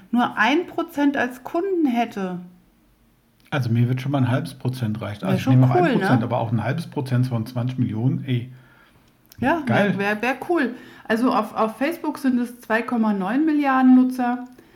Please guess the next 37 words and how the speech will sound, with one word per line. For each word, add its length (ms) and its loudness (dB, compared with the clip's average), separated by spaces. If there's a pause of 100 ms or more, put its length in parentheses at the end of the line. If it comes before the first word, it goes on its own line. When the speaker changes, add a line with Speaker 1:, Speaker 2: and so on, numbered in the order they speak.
(440)
Speaker 1:
ähm, 540 2
beziehungsweise 680 -2
da, 240 0
es 240 -4
steht 220 -4
ja, 460 -2
das 180 -14
ist 180 -14
alles, 280 -10
neun, 360 -6
zwei 160 -8
Komma 240 -2
neun 240 -2
Milliarden 360 -4
Nutzer 280 -6
sind 160 -4
bei 120 -8
Facebook, 840 -8
Instagram 540 -6
und 120 -6
WhatsApp. 480 -10 (640)
Mm, 460 -4 (380)
zwei 200 -4
Komma 280 -2
drei 420 -2
Milliarden 560 0
nutzen 480 -2 (640)
mindestens 580 0
einen 400 0
dieser 300 0
Dienste 340 -4
pro 240 -10
Tag. 440 -4
Das 140 -20
ist 220 -16
Hammer, 380 -2
ne? 220 -4